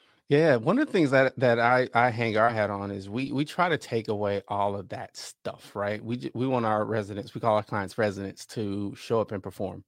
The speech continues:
So they, they get on the, on the microphone, they do their brilliant thing, and they go and they run their business, right? And then we take care of everything else. So that's the first thing I would say is, um, just hearing the stories of, of, of our residents saying, "Hey, L Z,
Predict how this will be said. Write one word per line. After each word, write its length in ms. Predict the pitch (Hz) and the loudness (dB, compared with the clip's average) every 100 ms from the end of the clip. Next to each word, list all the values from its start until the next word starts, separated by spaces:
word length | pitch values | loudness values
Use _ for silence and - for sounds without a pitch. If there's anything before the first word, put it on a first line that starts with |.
| _ | _
So 180 | - | -6
they, 200 | 110 113 | -2 -2
they 240 | - 117 117 | -2 -2 0
get 160 | 120 | 0
on 160 | 113 113 | 0 0
the, 100 | 113 | -2
on 180 | 113 107 | -4 -4
the 60 | |
microphone, 680 | 104 107 101 98 104 98 101 _ - - - _ | 0 -2 -2 -8 -6 -4 -6 _ -20 -20 -20 _
they 160 | - 123 | 0 0
do 260 | 107 127 120 | 2 0 4
their 200 | 120 113 | 6 4
brilliant 520 | 107 120 117 113 - - | 4 2 4 0 -4 -4
thing, 320 | 117 110 107 | -2 -2 -2
and 120 | 101 | -2
they 400 | 104 104 104 104 123 | -2 -2 -4 -6 -2
go 340 | 107 107 104 - | 0 2 0 -4
and 260 | 101 95 | -8 -6
they 160 | 101 104 | -6 -4
run 200 | 101 95 | -4 -4
their 120 | 95 | -6
business, 400 | 101 95 - - | -6 -8 -8 -8
right? 220 | 101 101 - | -4 -4 -6
And 120 | 101 | -8
then 160 | 104 98 | -8 -8
we 80 | |
take 200 | 101 104 | -8 -8
care 160 | - 98 | -4 -4
of 60 | 95 | -2
everything 320 | 95 95 107 | -6 -10 -16
else. 160 | - - | -16 -4
So 80 | |
that's 200 | 110 139 | 0 2
the 80 | - | 0
first 240 | 113 117 117 | 0 0 0
thing 120 | 101 | -4
I 60 | |
would 120 | 92 - | -4 -4
say 200 | 98 95 | -4 -4
is, 220 | 98 - - - - - | -6 -10 -20 -20 -20 -4
um, 440 | 113 104 98 90 - _ _ _ 110 | 0 0 -2 -6 -14 _ _ _ -2
just 240 | 135 - | -2 0
hearing 320 | 131 131 127 | 0 2 2
the 100 | 117 | 0
stories 420 | 107 107 110 101 | -2 0 2 2
of, 200 | 104 95 - | 0 -4 -2
of, 200 | 104 95 - | -2 -2 -4
of 100 | 104 | 0
our 160 | 101 | 2
residents 460 | 101 98 101 98 - | 2 -2 -4 -8 -8
saying, 200 | 98 92 | -8 -6
"Hey, 220 | 110 101 | -4 -2
L 140 | 101 | -4
Z, 200 | 87 95 | -6 -8